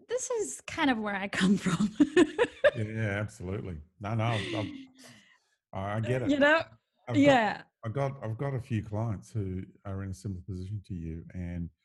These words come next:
Speaker 2: similar position to myself. And there's, there's, there's people who have these extraordinary backgrounds
Speaker 1: Yeah.
Speaker 2: and, and connections. And it really just, uh, yeah, it's, it's traversing a whole different degree of terrain.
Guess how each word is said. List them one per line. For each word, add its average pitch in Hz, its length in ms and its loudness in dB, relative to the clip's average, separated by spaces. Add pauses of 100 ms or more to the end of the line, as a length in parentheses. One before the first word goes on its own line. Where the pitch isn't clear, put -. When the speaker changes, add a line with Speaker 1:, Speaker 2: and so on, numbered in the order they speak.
(140)
Speaker 2:
similar 104 280 0
position 92 440 -8
to 101 100 -6
myself. 87 640 -8
And 87 180 -6 (460)
there's, 101 300 0
there's, 92 300 -4
there's 101 200 -4
people 117 400 -2
who 92 360 -2 (500)
have 101 260 -4
these 98 400 -4 (460)
extraordinary 101 840 -4
backgrounds 87 840 -8 (640)
Speaker 1:
Yeah. 196 160 -8
Speaker 2:
and, 90 300 -8
and 92 200 -2
connections. 92 640 -2
And 90 120 -2
it 92 80 -6
really 117 380 2
just, 90 240 -8 (120)
uh, 90 300 -6 (800)
yeah, 76 300 -12 (180)
it's, 110 320 -12
it's 104 220 -6 (140)
traversing 117 520 0
a 90 40 -4
whole 95 200 -2
different 95 360 -6 (340)
degree 92 340 -4
of 80 120 -12
terrain. 87 680 -6